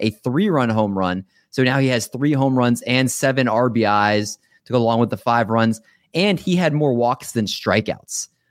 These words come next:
Um, so all seven of those home runs have come in his last fourteen games, a seventeen point nine percent K and walk rate so far this season with an elite barrel and slugging percentage right now.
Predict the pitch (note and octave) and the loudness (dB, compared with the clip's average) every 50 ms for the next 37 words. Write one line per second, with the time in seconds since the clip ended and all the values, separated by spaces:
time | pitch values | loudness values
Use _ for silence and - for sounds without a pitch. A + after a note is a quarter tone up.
0 | _ - G#2+ G#2+ G2+ F#2+ - - - C3+ - - D3+ D#3 E3+ D#3+ - - - C3+ | _ -4 -2 0 0 0 -2 -2 -4 -2 0 0 2 0 0 -2 -4 -6 -4 -4
1 | C3+ C#3 C#3+ C3+ B2 A#2 B2 A#2+ A2 - A#2+ B2 B2 A#2+ A2+ A2 A2 G#2 A2 G2 | -2 -2 -2 -2 0 -2 -2 -2 -2 -2 -2 0 0 0 0 0 0 -2 -2 -4
2 | - - B2+ A#2 A2 A2 A2 A2 G#2 G#2+ A2+ G2+ - - G2+ G#2 G2+ G2 - - | -6 -4 -2 0 0 2 0 0 -2 -2 -2 -4 -2 0 2 2 2 0 -2 -4
3 | - B2+ B2+ B2 A#2 - - A2 G2 F#2+ F#2+ A2+ A#2+ A#2+ A#2+ A#2 A#2 A#2 A2+ - | -2 0 0 0 0 0 -2 0 0 0 0 2 2 4 4 4 2 0 0 -4
4 | - _ _ _ _ _ _ _ _ - A#2+ - - B2+ B2 C3+ C3 B2 - - | -14 _ _ _ _ _ _ _ _ -6 -4 0 0 0 2 2 0 0 0 -2
5 | D3 C#3 C3 C3 B2+ - - - _ - - C3 B2 - - A#2 A#2 A#2+ A#2+ A#2 | 0 2 2 2 2 0 -2 -8 _ -4 -2 -2 0 0 0 2 2 2 2 2
6 | B2 A#2 - A#2+ - - - - D3 C#3+ D3 - - C3 C#3 D3 C3+ A#2 G2+ A2 | 0 0 0 -2 -4 -4 -8 -2 0 0 0 0 0 0 0 2 2 2 2 2
7 | C3 C#3 - B2+ A#2+ A#2 - - - A#2 G#2+ - - A#2+ A2+ A2 G#2 G2+ G2 - | 0 0 0 0 0 0 -2 -2 -2 -2 -2 0 0 0 0 2 0 -2 -4 -2
8 | - A#2+ A#2 G#2+ A2 A2+ G#2+ G#2+ - - _ _ _ - - B2 A#2 B2+ A#2 A2+ | 0 0 2 2 2 2 0 -2 -4 -16 _ _ _ -4 -2 -2 2 2 2 2
9 | G#2 G#2+ G2+ G2+ A2+ D3+ E3 - - A#2+ G#2 C3+ B2+ B2+ C3 C3+ C3 B2 A#2+ A#2 | 2 2 0 2 0 0 -2 -2 -4 -6 -2 0 2 2 2 2 2 2 2 0
10 | A#2+ - - - B2 A#2+ A2+ G#2+ - - A#2+ A2+ G#2+ A#2 A2+ G#2+ G2 - - G2+ | -2 -4 -4 0 2 2 2 0 -2 0 0 0 0 2 0 -2 -2 -4 -6 -8
11 | - - G#2 F#2+ F#2+ F2 E2+ - G#2 F#2+ F2+ - - G2+ G2+ G2 F#2+ F#2+ - | -4 -2 -2 0 0 -2 -4 -4 -2 -2 -2 0 0 0 0 2 0 0 -4